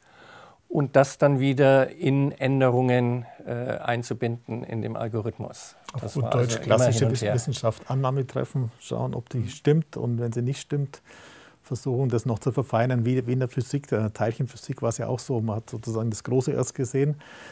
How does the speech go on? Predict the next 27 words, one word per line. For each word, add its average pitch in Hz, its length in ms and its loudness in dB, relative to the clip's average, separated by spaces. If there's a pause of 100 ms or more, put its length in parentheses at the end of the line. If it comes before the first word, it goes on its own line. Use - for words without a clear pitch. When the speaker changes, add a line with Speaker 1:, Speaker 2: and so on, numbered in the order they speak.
(160)
Speaker 2:
und 117 260 -2
dann 117 280 2
immer 131 180 0
ein 120 40 2
Stück 131 240 -2
weiter 123 300 4
und 113 100 2
hat 110 120 0
gesehen, 131 180 -2
hier, 139 200 -2 (180)
hier 131 180 0 (140)
passt - 240 -2
das 139 100 2
Modell 123 300 2
noch 135 100 0
nicht, 127 260 -2
da 113 60 0
fehlt 131 300 -2
was, 117 240 -2
also 120 160 -2
muss 120 200 -4
ich 123 80 -4
da 113 140 -4
nochmal 120 220 0
genauer 117 340 2
hinschauen 113 480 -4
und 104 180 -8